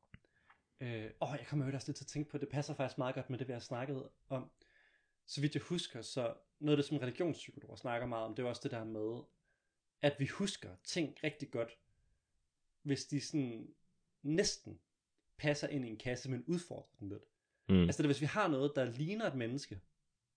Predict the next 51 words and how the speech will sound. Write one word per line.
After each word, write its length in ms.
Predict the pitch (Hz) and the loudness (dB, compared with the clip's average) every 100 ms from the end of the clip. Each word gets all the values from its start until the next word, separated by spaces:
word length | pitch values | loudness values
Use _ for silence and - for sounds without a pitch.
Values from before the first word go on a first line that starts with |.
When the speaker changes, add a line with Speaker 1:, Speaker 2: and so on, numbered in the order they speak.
| _ _ _ _ | _ _ _ _
Speaker 1:
men 100 | 151 | -2
det 80 | 147 | 0
slet 120 | 160 | 0
ikke 120 | 160 - | 2 0
opfører 400 | 190 - 113 110 | -2 -4 -8 -8
sig 140 | 104 | -10
som 120 | - | -8
et 100 | 104 | -4
menneske. 400 | 107 101 110 - - _ _ | -4 -4 -8 -14 -18 _ _
Speaker 2:
Mm. 80 | 87 95 113 101 | 4 6 8 6
Speaker 1:
Eller 160 | 78 | 4
hvis 140 | 147 127 | 4 4
vi 40 | |
har 100 | 139 156 | 4 4
noget, 140 | 135 | 4
der 60 | 139 | 4
ikke 200 | 220 139 | 2 0
ligner 140 | 117 | -4
et 60 | 117 | -2
menneske, 280 | 104 107 135 | -2 0 2
men 100 | 135 | 2
opfører 260 | 175 120 | 2 0
sig 80 | 104 | -2
som 80 | 107 | -6
et 100 | - | -4
menneske. 400 | 104 110 - - _ _ _ _ _ | -4 -6 -10 -18 _ _ _ _ _
Altså, 220 | 151 - - 151 - | -2 -2 -12 -12 2
I 80 | |
ved, 140 | 156 147 | 4 6
de 120 | 170 | 6
der 120 | 170 | 2
ting, 360 | 170 - 170 131 | 4 0 0 0
der 100 | 120 | -4
sådan 460 | - 135 113 101 - _ _ _ _ _ _ _ _ | -2 -2 -2 -6 -12 _ _ _ _ _ _ _ _
lige 240 | 151 185 | 2 4
ved 140 | 151 135 | 4 4
næsten, 440 | 131 139 - 98 - - | 2 0 -6 -14 -12 -4
men 120 | 135 | -2
som 120 | 135 | -2
twister, 440 | - 180 175 - 87 - | 4 4 4 -2 -8 0
de 60 | |
gør 140 | 131 143 | 8 8
noget, 160 | 147 | 8
man 80 | 123 | 4
ikke 120 | 127 | 0
kan, 160 | - 127 - - | -2 -4 -4 2
gør 100 | 135 | 4
noget, 120 | 127 | 4
man 80 | 107 | 2
ikke 140 | 104 113 | -2 -4
må. 160 | 107 | -6